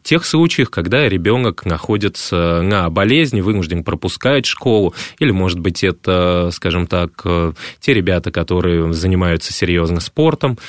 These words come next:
э, отсутствуют, э, в школе, находясь на каких-то учебно-тренировочных сборах. Это хороший инструмент, который будут,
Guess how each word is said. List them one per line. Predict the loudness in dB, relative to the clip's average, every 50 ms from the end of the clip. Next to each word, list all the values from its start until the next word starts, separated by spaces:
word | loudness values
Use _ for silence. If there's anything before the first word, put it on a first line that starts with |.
| -20 -16 -8 -4
э, | -2
отсутствуют, | 0 0 0 0 0 -2 -2 -2 -2 -2 -2 -4 -2 0 0 0 0 -2 -2 -2
э, | 0 0 2 2 0 0
в | -2
школе, | -4 -4 -2 0 0 0 0 0 0 0 0
находясь | -2 -2 -2 -2 -2 -2 -2 -2 -2
на | -4 -4
каких-то | -2 -2 -2 -4 -4 -2 -4
учебно-тренировочных | -2 -2 -2 -2 -2 -4 -4 -2 0 2 2 2 2 2 0 0 -2 -2 -2
сборах. | -4 -4 -2 0 0 0 0 -2 -4 -10 -18 -18 -8 -4
Это | -4 -4 -2 0 0 2 2
хороший | 0 0 0 2 2 2 2 2 0
инструмент, | -2 0 0 0 2 2 2 2 0 0
который | -2 -4 -2 0 0 2 2 2 2 0 -2 -4 -10 -20 -10 -6
будут, | -2 -2 -2 0 -2 -4 -4 -6 -6